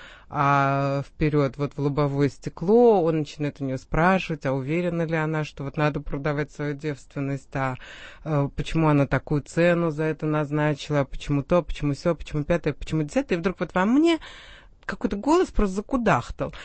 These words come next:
И голос этот сказал: «Виталий, не знаю вашего отчества, а почему вы ей просто не дали, например, три тысячи долларов?» И она бы и уехала бы домой. И в конце концов, чем отличается то, что вы сейчас делаете, от того, что вы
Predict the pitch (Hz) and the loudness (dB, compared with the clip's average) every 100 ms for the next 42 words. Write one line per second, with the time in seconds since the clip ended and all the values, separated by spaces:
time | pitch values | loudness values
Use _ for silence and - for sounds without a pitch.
0 | - - - 180 254 302 269 240 - 247 | -18 -12 -6 0 2 2 2 -4 -2 2
1 | 190 165 170 - 294 302 269 233 214 220 | 2 0 -6 0 2 4 4 2 2 2
2 | 220 214 185 196 - 196 175 151 - - | 2 2 2 -2 -2 -2 -2 -6 -10 -10
3 | - - 311 262 214 214 - 185 - - | -8 -2 0 2 0 -4 -4 -8 -8 -10
4 | 180 185 220 277 262 175 160 151 175 165 | -8 -2 2 4 4 0 -2 -4 -4 -4
5 | - 196 - 190 196 196 220 156 147 143 | -2 -4 -4 -8 -6 2 4 6 2 -2
6 | - 151 208 254 262 233 196 - 175 - | -6 -2 2 4 2 0 -6 -8 -10 -10
7 | 226 254 269 247 220 185 165 165 180 180 | -2 4 6 4 4 0 0 0 2 2
8 | 175 170 - - - - 208 220 220 240 | 2 0 -4 -16 -12 -8 -2 0 -2 0
9 | 240 240 - - 277 240 226 226 220 240 | 0 0 -4 2 4 4 2 -2 -2 2
10 | 226 - - 220 - 226 269 262 180 165 | 2 0 -4 -2 0 2 2 0 -2 -2
11 | 151 156 156 156 156 - - 190 - 208 | -2 -4 -2 0 0 -4 -2 -4 0 0
12 | 240 - 208 220 | 0 -2 -4 -4